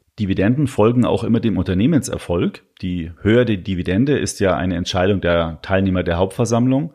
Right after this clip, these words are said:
Und wenn jetzt ein Unternehmen konstant höhere Gewinne, ähm, erwirtschaftet, wird die Gesellschaft, die Aktionäre auch an diesem Unternehmenserfolg in Form von höheren Dividenden teilhaben lassen.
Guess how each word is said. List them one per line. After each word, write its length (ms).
Und 180
wenn 140
jetzt 160
ein 140
Unternehmen 560
konstant 640
höhere 400
Gewinne, 720
ähm, 180
erwirtschaftet, 800
wird 220
die 60
Gesellschaft, 840
die 100
Aktionäre 720
auch 180
an 120
diesem 420
Unternehmenserfolg 1000
in 140
Form 360
von 220
höheren 380
Dividenden 720
teilhaben 460
lassen. 400